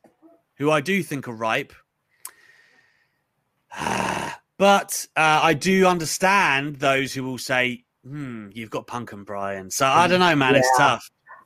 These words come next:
Speaker 2: I, I'm gonna say I think we are in agreement. Hangman is next, so I'll go with the three after him.
Speaker 1: Okay.
Speaker 2: M J F. I don't agree with Wardlow 'cause I, I,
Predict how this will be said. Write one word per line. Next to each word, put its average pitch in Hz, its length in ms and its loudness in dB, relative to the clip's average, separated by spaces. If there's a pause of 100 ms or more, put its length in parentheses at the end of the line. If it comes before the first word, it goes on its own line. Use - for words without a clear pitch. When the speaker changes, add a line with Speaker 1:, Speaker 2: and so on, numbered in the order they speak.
Speaker 2:
I, 147 300 4
I'm 170 160 6
gonna 196 180 6
say 196 420 6 (180)
I 139 120 2
think 143 180 0
we 151 160 4
are 147 100 2
in 143 60 -2
agreement. 143 400 2
Hangman 135 380 -2
is 117 140 -6
next, 131 480 -6 (240)
so - 80 -4
I'll 131 100 2
go 147 140 6
with 147 180 2
the 147 80 2
three 143 340 2
after 120 380 0
him. 104 140 -14 (920)
Speaker 1:
Okay. 147 100 0
Speaker 2:
M 165 100 2
J 156 280 4
F. 151 320 2 (840)
I 143 60 -10 (120)
don't 175 240 6
agree 175 300 4
with 160 240 0
Wardlow 160 480 2
'cause 147 160 -10
I, 147 260 -6
I, 156 220 -6